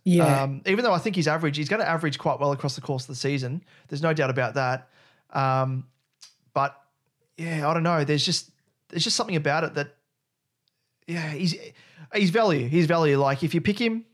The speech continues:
Speaker 1: He
Speaker 2: he's
Speaker 1: is
Speaker 2: gonna
Speaker 1: value.
Speaker 2: deliver.
Speaker 1: Yeah.
Speaker 2: He's gonna deliver. Um, but I think depending on your structure and your lineup, for me, he's actually taking the spot. He,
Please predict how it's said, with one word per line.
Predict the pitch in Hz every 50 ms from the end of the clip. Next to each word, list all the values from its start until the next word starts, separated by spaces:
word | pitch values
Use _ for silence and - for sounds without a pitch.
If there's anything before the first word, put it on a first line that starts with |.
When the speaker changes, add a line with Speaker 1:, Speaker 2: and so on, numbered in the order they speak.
| _ _ _
Speaker 1:
He | - 247
Speaker 2:
he's | 277
Speaker 1:
is | 320 -
Speaker 2:
gonna | 190 196
Speaker 1:
value. | - 185 175 156
Speaker 2:
deliver. | 139 131 - - - - -
Speaker 1:
Yeah. | 202 180 151 123 - - - _ _ _ _ -
Speaker 2:
He's | - 147
gonna | - 175 170 165
deliver. | 147 147 143 139 135 185 254 311 - _ _ - -
Um, | 143 147 143 143 147 147 147 135 127 -
but | 160 156
I | 156 160
think | 156 - 196 196 180 - 170
depending | 156 143 - 160 175 180 185 180
on | 165 156 156 147 139 - - _ _ _ _ _ _
your | - 151 127
structure | - - - 151 147 - - 165
and | 151
your | 139 135 127
lineup, | 127 135 143 143 135 131 127 190 214 - _ _ _ _ _ _
for | - - 185 175
me, | 170 185 190 208 226 240 240 226 208 - - _ _ _ _ _ _ _
he's | - 139 170 208 202
actually | 247 233 - - 170
taking | - - 160 156 - 170 156 147 143 131 - _ - - - - _ _ _ _
the | - 147
spot. | - - - 170 160 160 - - - - _ _ _ _ _ _ _ _ _ _ _ _ _ _ -
He, | 170 196 214 214